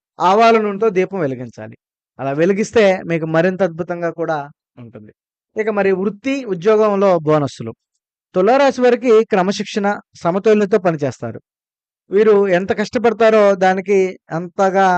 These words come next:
ఆలోచన అనేది ఎక్కువగా ఉంటుంది. మనం చేసిన కష్టానికి మనకు తిరిగి రావాలి కదా, మనం పెట్టింది మనకు రావాలి కదా అని ఆలోచన అనేది వీరికి ఎక్కువగా ఉంటుంది. మరి అలాంటి వ్యక్తులకి ఈ రోజున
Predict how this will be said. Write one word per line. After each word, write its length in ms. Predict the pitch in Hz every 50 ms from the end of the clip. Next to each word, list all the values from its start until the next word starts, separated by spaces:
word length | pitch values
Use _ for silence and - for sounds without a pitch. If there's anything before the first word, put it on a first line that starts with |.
| 180 -
ఆలోచన 440 | - 160 170 180 190 180 - 196 185
అనేది 200 | 180 180 175 170
ఎక్కువగా 280 | 160 - 180 165 165
ఉంటుంది. 380 | 170 160 156 160 165 180 185 - _ _ _ _ _ _ 165
మనం 220 | 175 185 196 190 196 -
చేసిన 300 | 180 196 185 - 285 285
కష్టానికి 520 | 269 277 254 226 - 262 254 240 247 226
మనకు 240 | 254 233 233 220 202
తిరిగి 300 | 190 208 202 190 214 240
రావాలి 360 | 233 220 208 202 208 202 202
కదా, 240 | 196 196 180 190 185 - _ _ _ _ _ _ _ -
మనం 220 | 190 196 196 196
పెట్టింది 380 | 208 214 202 202 294 277 285 294
మనకు 240 | 269 262 254 214
రావాలి 380 | 226 220 208 208 220 220 214 208
కదా 200 | 214 208 196 202
అని 200 | 196 202 196 185
ఆలోచన 540 | - - - 151 165 175 180 165 - 175 160
అనేది 260 | 156 156 151 147 156
వీరికి 200 | 151 139 127 135
ఎక్కువగా 320 | 123 - - 135 127 123
ఉంటుంది. 360 | 117 113 110 113 113 117 123 - _
మరి 140 | 135 131 123
అలాంటి 320 | 123 131 151 170 180 185
వ్యక్తులకి 400 | 185 180 165 180 220 214 202 196
ఈ 20 | 214
రోజున 440 | 196 190 196 196 208 202 190 180